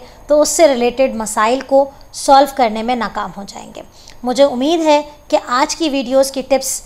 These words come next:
इंशाल्लाह ताला आपको बहुत ज़्यादा फ़ायदेमंद रहेंगी। मुझे आपके feedback का इंतज़ार रहिएगा, रहेगा। और जाते जाते एक आखिरी message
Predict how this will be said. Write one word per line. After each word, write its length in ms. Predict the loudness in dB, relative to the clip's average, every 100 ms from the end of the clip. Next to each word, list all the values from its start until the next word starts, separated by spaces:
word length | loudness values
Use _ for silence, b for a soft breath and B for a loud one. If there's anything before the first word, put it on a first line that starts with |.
| -16 -10
इंशाल्लाह 460 | -6 -2 0 2 2
ताला 260 | 2 0 -2 -4
आपको 340 | -4 0 4 4 2 B -12 -8
बहुत 320 | 0 2 4
ज़्यादा 240 | 2 0
फ़ायदेमंद 500 | -6 -8 -10 -12 -12
रहेंगी। 340 | -12 -12 -12 -14 b b -8
मुझे 200 | 0 2
आपके 260 | 2 0
feedback 520 | -6 -8 -2 0 0
का 80 | -4
इंतज़ार 420 | -6 -6 -4 -2
रहिएगा, 440 | -2 -2 -2 -2 -4
रहेगा। 380 | -4 0 2 0 B B B -8 4
और 240 | 6 4 0 -16 -18 -4
जाते 300 | -2 0 2
जाते 340 | 2 2 0 0 -4
एक 220 | -6 -4 -6
आखिरी 320 | -4 -4 -4
message 440 | -4 -4 -6 -6